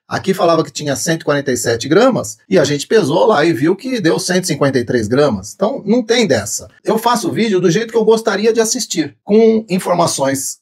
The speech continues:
corretas. Lógico, às vezes a gente erra. No vídeo passado, da varinha Beautiful, eu falei que as duas ponteiras eram de fibra de vidro. E não, só a pequenininha é de fibra de vidro e a grandona é de fibra de carbono. Fiz a correção, coloquei na descrição do vídeo.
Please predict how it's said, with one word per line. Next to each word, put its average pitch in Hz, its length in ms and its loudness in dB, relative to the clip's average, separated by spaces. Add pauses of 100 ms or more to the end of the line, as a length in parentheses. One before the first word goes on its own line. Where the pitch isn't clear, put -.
corretas. 175 680 2 (100)
Lógico, 190 520 2
às 185 80 -2
vezes 196 160 2
a 185 80 2
gente 170 240 -2
erra. 143 320 2
No 185 100 2
vídeo 185 220 0
passado, 143 880 -2
da 139 120 2
varinha 143 320 2
Beautiful, 151 500 -2
eu 170 60 2
falei 185 300 2
que 185 100 0
as 160 120 2
duas 196 180 2
ponteiras 156 580 -2
eram 170 380 0
de 151 160 2
fibra 156 280 0
de 208 120 0
vidro. 233 420 2 (340)
E 262 100 0
não, 220 180 4
só - 200 0
a - 60 -2
pequenininha 208 440 2
é 170 40 4
de 165 80 0
fibra 175 200 2
de 240 100 -6
vidro 226 420 0
e 226 120 0
a 208 200 2
grandona 202 460 4
é 220 40 2
de 220 100 -6
fibra 214 200 0
de 214 80 -4
carbono. 190 380 2
Fiz 208 240 -2
a 202 80 0
correção, 208 480 2
coloquei 214 500 4
na 220 140 0
descrição 214 480 -2
do 233 80 -2
vídeo. 160 380 -4